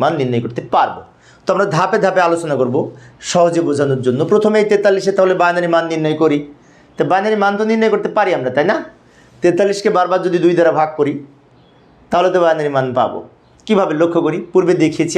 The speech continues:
আবার দেখাচ্ছি। এই তেতাল্লিশকে দুই দ্বারা ভাগ করে ভাগফল হবে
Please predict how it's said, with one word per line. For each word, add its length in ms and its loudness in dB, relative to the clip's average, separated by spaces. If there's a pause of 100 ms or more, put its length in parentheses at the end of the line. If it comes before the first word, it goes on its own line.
আবার 240 2
দেখাচ্ছি। 340 -6 (880)
এই 140 2
তেতাল্লিশকে 580 0 (120)
দুই 140 -2
দ্বারা 240 6
ভাগ 180 0
করে 120 2 (120)
ভাগফল 380 0
হবে 200 2